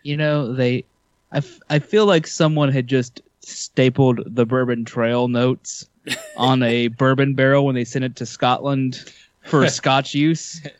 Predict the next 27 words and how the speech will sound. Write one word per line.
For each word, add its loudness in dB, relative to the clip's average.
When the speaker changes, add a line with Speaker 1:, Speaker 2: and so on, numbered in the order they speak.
Speaker 3:
You -10
need -4
Speaker 1:
And 4
they 6
Speaker 3:
this. 2
Speaker 1:
went, -2
"Oh, -2
maybe -4
we -2
should -4
do -4
this." -8
Speaker 3:
Got, -6
Speaker 2:
<laughs> -8
There's 0
Speaker 3:
it 0
got, 2
Speaker 2:
already 4
Speaker 3:
like, 4
stuck -2
in -2
a -2
truck -8
on -4
the -6
way 4
Speaker 1:
Mm-hmm. 2